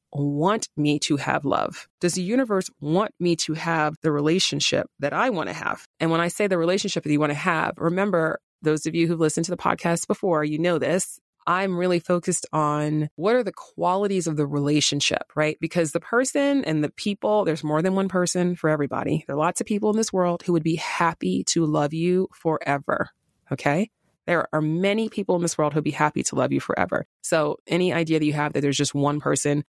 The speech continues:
again, do you believe that's how the universe works? Do you think that if you hadn't, you know, the person you consider your best friend, do you think if you hadn't ever met that person, you just wouldn't have a best friend?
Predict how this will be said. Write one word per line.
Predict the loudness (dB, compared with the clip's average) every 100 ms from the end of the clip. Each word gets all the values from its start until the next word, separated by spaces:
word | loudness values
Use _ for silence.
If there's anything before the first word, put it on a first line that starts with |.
| -8
again, | -2 0 0 -2
do | -2
you | 0 0
believe | 2 2
that's | 0 -2
how | -2
the | 0
universe | 2 2 0 -2 0
works? | 0 0 -4 -6 -6
Do | -2
you | 0
think | 0 -2
that | -2 -2 -2 _
if | -4 -2
you | 0 0
hadn't, | 0 0 0 -2 -4
you | 0
know, | 2 0
the | 0
person | 0 0 0
you |
consider | 0 -2 0 0
your | 2
best | 0 -2
friend, | -2 -2 0
do | 0
you |
think | 0 0
if | 0
you | -2
hadn't | 0 0 -2 -4 -4
ever | -2 0
met | 0 0
that | -2 0
person, | 0 2 2
you | 2
just | 2 0 -4
wouldn't | -2 0 0
have | 0 0
a |
best | 0 0 0
friend? | 0 0 0